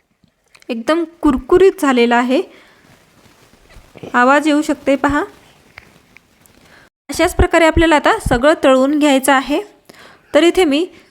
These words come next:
सगळं तळून घेतलेलं आहे, राहिलेलं होतं ते पण. तर रेडी झालेलं आहे.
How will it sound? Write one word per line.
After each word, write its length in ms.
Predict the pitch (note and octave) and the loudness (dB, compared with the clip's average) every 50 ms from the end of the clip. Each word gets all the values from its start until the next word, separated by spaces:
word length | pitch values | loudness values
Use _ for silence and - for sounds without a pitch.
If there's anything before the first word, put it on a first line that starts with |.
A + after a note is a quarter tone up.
| _ _ _ - | _ _ _ -4
सगळं 340 | - C#4 C4+ B3 D4+ E4+ F#4 F4+ - | -2 0 0 0 0 -2 -2 0 0
तळून 340 | D4 C4+ C#4 C#4+ F4 G4 F#4+ | 2 2 2 2 0 0 0
घेतलेलं 440 | F4+ E4+ D#4+ - C#4+ C#4 C#4 C#4 C4+ | 0 0 0 0 0 0 2 2 2
आहे, 300 | C4 C4+ C4+ C4 C4+ E4 | 0 0 0 0 0 2
राहिलेलं 440 | E4+ D4 C4+ B3+ B3+ B3+ C#4 D4+ D4+ | 2 2 2 0 0 0 2 2 2
होतं 220 | C4 C4 - C4+ B3+ - | 2 2 0 -2 -2 0
ते 100 | B3+ B3 B3 | 0 -2 -2
पण. 240 | - - C4 D4+ F#4+ F#4 E4 - - - - - - _ _ _ _ _ _ _ _ | 0 -2 -2 -2 -2 -6 -10 -16 -20 -20 -20 -20 -20 _ _ _ _ _ _ _ _
तर 80 | - C4 | 0 2
रेडी 280 | C4 C#4 C#4 C4 F4 D#4+ | 2 2 2 2 2 2
झालेलं 340 | F4 E4+ D4+ D4+ D#4 D4+ | 2 2 0 2 2 2
आहे. 200 | D4 D4+ D#4 D#4 | 0 0 0 -4